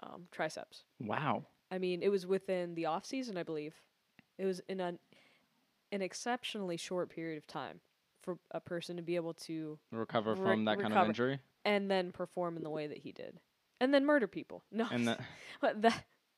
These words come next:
Speaker 1: that hasn't been proven. I shouldn't say that.
Speaker 2: No, no. Same with O J.
Speaker 1: <laughs>
Speaker 2: Have you seen O J's Twitter
Speaker 1: No
Speaker 2: account?
Speaker 1: comment for that. Yeah, what the hell?
Speaker 2: How is that dude on Twitter?
Speaker 1: He's loving it.
Speaker 2: That's hilarious. He's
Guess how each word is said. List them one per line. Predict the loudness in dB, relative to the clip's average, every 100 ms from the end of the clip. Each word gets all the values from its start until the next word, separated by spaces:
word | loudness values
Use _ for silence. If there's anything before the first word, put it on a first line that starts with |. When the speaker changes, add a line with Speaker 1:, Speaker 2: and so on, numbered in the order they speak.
| _
Speaker 1:
that | 6
hasn't | 6 4 0
been | -6
proven. | -8 -10 -10 -8
I | -8
shouldn't | -10 -14 -20
say | -18 -16
that. | -10 0
Speaker 2:
No, | 2 0 -6 _
no. | -8 -8 -10 _ _ _ _ _ _
Same | -2 0
with | 0 -2
O | -6
J. | -8
Speaker 1:
<laughs> | -10 _ _ _ _ _ _ _ _ _ _ _ _ _ -20
Speaker 2:
Have | -18 -18 -20 -20 -20 _ _ _ 4
you | 6
seen | 10 12
O | 12
J's | 12 12
Twitter | 12 12
Speaker 1:
No | 12
Speaker 2:
account? | 12 12 12
Speaker 1:
comment | 2
for | 0
that. | 0 -2 -4 2
Yeah, | 2 4
what | 4 2
the | 0
hell? | 2 0 -2 -8 _ 10
Speaker 2:
How | 12 12
is | 12
that | 12 12
dude | 12
on | 10 10
Twitter? | 8 8 6
Speaker 1:
He's | 4 2
loving | -2 2 8 8 8 4
it. | 2 -4 -8 _
Speaker 2:
That's | 0 2
hilarious. | 2 6 4 4
He's | 0 -2